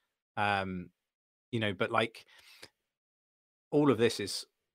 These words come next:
all, all of this hype is coming off the back of Facebook, right? And, um,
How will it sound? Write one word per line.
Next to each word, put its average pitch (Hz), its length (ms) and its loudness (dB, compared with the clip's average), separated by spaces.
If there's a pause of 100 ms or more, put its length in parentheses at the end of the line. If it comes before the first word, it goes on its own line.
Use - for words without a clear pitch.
(120)
all, 123 120 0
all 123 260 0
of 104 160 -2
this 107 180 -2
hype 104 480 0
is 95 120 -6
coming 98 280 -6
off - 180 -10
the 95 80 -4
back - 280 -2
of 92 220 -6 (420)
Facebook, 92 560 -6
right? 92 380 -6
And, 92 260 -12
um, 90 420 -6